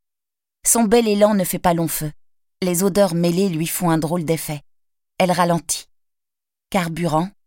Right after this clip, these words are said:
métal chauffé, graisse. Le cocktail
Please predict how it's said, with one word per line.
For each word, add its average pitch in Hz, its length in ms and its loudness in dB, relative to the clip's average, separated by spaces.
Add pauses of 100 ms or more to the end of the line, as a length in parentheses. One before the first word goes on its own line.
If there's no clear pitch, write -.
(100)
métal 170 460 0
chauffé, - 500 -6 (300)
graisse. 151 560 -4 (880)
Le 196 140 0
cocktail 214 420 2